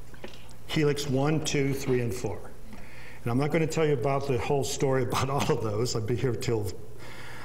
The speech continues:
um, next Monday, but I'm only gonna tell you about the student Wen Chen,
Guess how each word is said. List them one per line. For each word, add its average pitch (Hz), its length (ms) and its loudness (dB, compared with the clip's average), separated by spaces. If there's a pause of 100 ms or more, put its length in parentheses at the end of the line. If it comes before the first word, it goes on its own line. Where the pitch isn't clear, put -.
(120)
um, 101 400 -2
next 123 260 0
Monday, 127 360 4
but 131 120 2
I'm 175 120 2
only 220 160 4
gonna 190 180 4
tell 180 180 2
you 165 60 4
about 156 240 2
the 147 60 2
student 151 440 2
Wen 143 180 4
Chen, 139 520 2